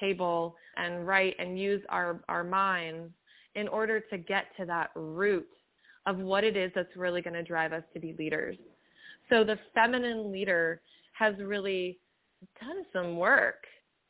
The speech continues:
to go inward and to really know and understand, to, to love all parts of herself,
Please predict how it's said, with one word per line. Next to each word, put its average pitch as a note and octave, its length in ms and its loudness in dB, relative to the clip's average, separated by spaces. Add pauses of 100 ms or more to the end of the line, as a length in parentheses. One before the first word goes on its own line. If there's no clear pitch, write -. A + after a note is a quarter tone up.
(240)
to A#3+ 60 -4
go A3+ 320 4
inward G3 540 0
and E3+ 140 -8
to F#3 100 -10
really F3+ 320 -2
know F#3 560 -2
and E3+ 220 -4
understand, F#3 1000 -8 (200)
to, E3+ 420 -4 (480)
to G3 120 0
love F3 640 4
all A#3 400 -2
parts A3+ 260 -6
of F3+ 120 -10
herself, E3 640 -6